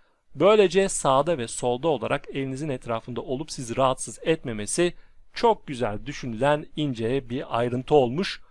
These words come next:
Klavye üzerindeki Nitro Sense tuşuna bastığınızda ise ekrana Nitro beş üzerindeki fan ayarlarını ve güç ayarlarını yapabildiğiniz bir arayüz gelecek.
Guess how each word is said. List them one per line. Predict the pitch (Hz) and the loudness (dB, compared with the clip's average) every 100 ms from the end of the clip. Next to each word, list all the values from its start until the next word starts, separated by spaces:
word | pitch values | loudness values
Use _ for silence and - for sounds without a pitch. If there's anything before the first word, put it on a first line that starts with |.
| _ _ _ _ | _ _ _ _
Klavye | - 196 240 233 | 2 6 6 4
üzerindeki | 208 208 208 208 214 | 2 2 2 -2 -2
Nitro | 202 196 185 | -2 -2 -2
Sense | 190 180 - | 0 0 -2
tuşuna | 175 165 156 | -6 -2 2
bastığınızda | 147 156 - 165 147 147 131 135 | 4 4 0 -4 -4 -2 -2 -2
ise | 131 175 175 196 | 0 0 0 -2
ekrana | 147 - 156 | -2 0 0
Nitro | 160 156 - 151 | 0 -2 -4 0
beş | 165 170 | 0 -2
üzerindeki | 151 120 117 117 117 170 | -4 -4 -4 -4 -8 -2
fan | - 175 | 2 4
ayarlarını | 131 113 120 135 139 | 2 0 -4 -4 -2
ve | 143 | -2
güç | 151 - | -2 -2
ayarlarını | 139 113 110 113 | 0 0 -6 -6
yapabildiğiniz | 139 151 156 117 104 120 135 | -2 0 0 -2 -6 -8 -6
bir | 190 196 | 0 2
arayüz | 170 175 156 | 4 2 -2
gelecek. | 120 104 101 160 - | -6 -8 0 0 0